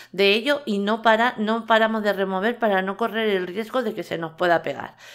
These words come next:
Entonces, una vez ya lo tenemos bien disuelto y fundido el queso, como estáis viendo en esta imagen, ¿veis? Una vez tenemos este tipo de crema, a continuación lo pasamos rápidamente al molde donde tenemos preparado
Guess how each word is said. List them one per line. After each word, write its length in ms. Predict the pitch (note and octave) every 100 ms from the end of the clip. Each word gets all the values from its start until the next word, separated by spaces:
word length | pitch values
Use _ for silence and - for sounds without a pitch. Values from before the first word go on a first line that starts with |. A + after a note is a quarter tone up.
| -
Entonces, 680 | - F3 E3+ E3 D#3+ D3+ D#3
una 180 | E3+ E3
vez 200 | F3 E3+
ya 100 | E3
lo 160 | E3
tenemos 540 | E3 E3+ F3 D#3+ D#3 D#3
bien 420 | F3 F#3 F#3 F3+
disuelto 640 | E3+ E3 - F3+ - D3 C#3+ - -
y 140 | F3
fundido 480 | E3+ F3 E3 E3 F3
el 120 | F3+
queso, 280 | F3+ C4+ A3+
como 180 | F#3 E3+
estáis 240 | D#3+ F3
viendo 300 | E3+ G3 F#3
en 120 | D#3 D#3+
esta 200 | E3 A3
imagen, 440 | B3 C4 - B3
¿veis? 320 | G3+ G#4+ - - - - - -
Una 220 | - F3+ E3
vez 180 | G3
tenemos 420 | G3 G3 G3+ F3 -
este 300 | F#3 G3+ G3
tipo 300 | G3 G3 F#3+
de 160 | G#3
crema, 420 | G#3 B3 A#3+ B3 -
a 140 | G3+
continuación 640 | A#3+ A#3 A3+ A3+ A3 A3+ A3
lo 120 | G#3+
pasamos 580 | G3+ - A3+ A#3 G#3+ G#3
rápidamente 920 | D4 D#4 B3 G#3+ F#3 F3 E3 D3+ - - - -
al 240 | F#3 F#3
molde 360 | G3 A#3+ B3+ C4+
donde 260 | A3+ G3
tenemos 500 | F3+ F3+ G#3+ B3 A#3+
preparado 680 | - G3+ G3 F#3 G3 A3+ C#4